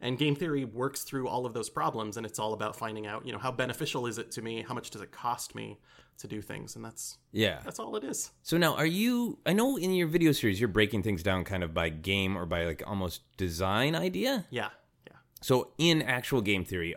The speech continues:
Speaker 2: are there subsets? Are there things like, here's the Molina maneuver, and this is a, we
Speaker 1: <laughs>
Speaker 2: explain it through game theory, so it's like a subset that can then be applied to games?
Speaker 1: Yes. Like, for example, um, psychology has the same problem. So, like, the, the prisoner's dilemma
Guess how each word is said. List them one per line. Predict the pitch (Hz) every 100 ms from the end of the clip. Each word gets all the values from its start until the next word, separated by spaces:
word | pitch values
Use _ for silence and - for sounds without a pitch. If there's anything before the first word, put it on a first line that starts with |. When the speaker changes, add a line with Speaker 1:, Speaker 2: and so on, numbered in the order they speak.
| -
Speaker 2:
are | 113
there | 107
subsets? | 101 104 90 - - -
Are | 107
there | 110
things | 107 110 107 101
like, | 90 - - - -
here's | 196 175 147
the | 117 139
Molina | 147 156 170 220 160
maneuver, | 117 104 98 82 80 87 87 _
and | 110 113
this | 120
is | 113
a, | 110 107 - - - 113
we | 123 120
Speaker 1:
<laughs> |
Speaker 2:
explain | 139 - 165 180
it | 113 -
through | - 120
game | 117 151 156
theory, | 147 92 82 82 92
so | -
it's | 92 -
like | 90
a | 90 87 82
subset | - 120 95 85 - _
that | - 101
can | 104
then | 104 101
be | 95
applied | - 98 113
to | 135
games? | - 104 104 - _ _ _
Speaker 1:
Yes. | - 127 123 123 110 - - - - - -
Like, | - 170 180 170
for | 196
example, | 160 180 160 -
um, | 147 143 127 - _ -
psychology | - 185 226 226 143 131 -
has | - 117
the | 110
same | - 113
problem. | 101 92 - 82
So, | -
like, | 117 -
the, | 117 110
the | - 107
prisoner's | - 214 151 131 113
dilemma | 107 110 101 104